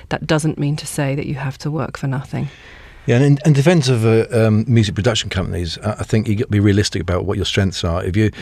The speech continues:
Speaker 1: Mm-hmm.
Speaker 2: if you wanna sit at home in your garret and, and write music and you're passionate about that, and you, the idea of actually going, trying to network or f-, or via Facebook, email, or actually going to see people, you find that abhorrent, then, you know,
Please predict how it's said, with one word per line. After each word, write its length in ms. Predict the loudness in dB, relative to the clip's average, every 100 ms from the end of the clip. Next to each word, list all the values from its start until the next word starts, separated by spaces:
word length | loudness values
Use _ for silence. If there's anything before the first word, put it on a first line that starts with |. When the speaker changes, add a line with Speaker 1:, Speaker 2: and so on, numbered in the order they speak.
| -14 -2
Speaker 1:
Mm-hmm. 220 | 0 4
Speaker 2:
if 100 | 4
you 100 | 6
wanna 220 | 8 6
sit 220 | 6 4
at 100 | 2 0
home 260 | 2 2 2
in 120 | 0
your 80 | 2
garret 360 | 0 0 -2 -2
and, 280 | -2 0 -4
and 360 | -2 0 0 -4 -14 -20 -20 -8
write 360 | 2 4 4 4
music 440 | 0 0 -2 -4
and 180 | 0 0
you're 120 | 0
passionate 400 | 0 2 2 0
about 260 | -2 -2 -2
that, 160 | -2
and 100 | 0
you, 160 | 0 -2
the 140 | 0
idea 460 | 2 2 4 4 4
of 80 | 2
actually 220 | -2 -2
going, 360 | -2 -2 -4 -8
trying 220 | 0 0
to 120 | 2 2
network 560 | 2 0 -2 -2 -2
or 180 | -4 -6
f-, 120 | -8 -12 -12
or 100 | -10
via 280 | -6 -2 -2
Facebook, 580 | 0 2 2 0 -4 0
email, 440 | 2 4 2 2
or 180 | 0 -2
actually 200 | -2 -2
going 120 | -2
to 80 | -2
see 220 | -2 -2
people, 440 | 0 -2 0 -2 -4 -10 -16 -18 -10
you 80 | -2
find 180 | 2 2
that 60 | 2
abhorrent, 520 | -2 2 2 2 0
then, 260 | 0 0 -2 -16 -20 -20 -20 -18 2
you 140 | 4
know, 200 | 6 2